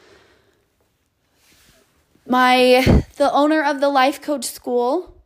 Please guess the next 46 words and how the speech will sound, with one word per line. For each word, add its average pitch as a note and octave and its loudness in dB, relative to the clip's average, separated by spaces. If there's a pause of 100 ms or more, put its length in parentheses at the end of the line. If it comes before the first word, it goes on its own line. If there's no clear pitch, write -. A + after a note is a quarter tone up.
(120)
who C4+ -8
is B3+ -4
Brooke B3 -6
Castillo, A#3+ -6 (1040)
she - -6
gets C#4+ -2
asked B3+ 0
all B3 0
the B3+ 0
time, A#3 -6
"Why A3+ 2
do C#4+ -2
you D#4 -2
keep D4+ -4
going? C4+ 0
Like, G3 -8
you C4+ -4
have C4 -4
reached B3 -10
so C4+ -4
many C#4 -4
milestones B3+ -6
in B3+ -8
your B3 -6
business. A#3+ -4
You've A3+ -14
helped B3+ -8
so C4 -8
many B3+ -6
people. B3 -8 (880)
Why B3 0
do C#4+ 0
you D4 0
keep D4+ 0
going? G3 -2
What C4+ 2
is C4 -2
your B3+ 0
motive? E3+ -4
What B3+ -2
is B3 -4
your A#3 -2
reason G3 -6
you F3 -8
do E3 -10
some-, - -12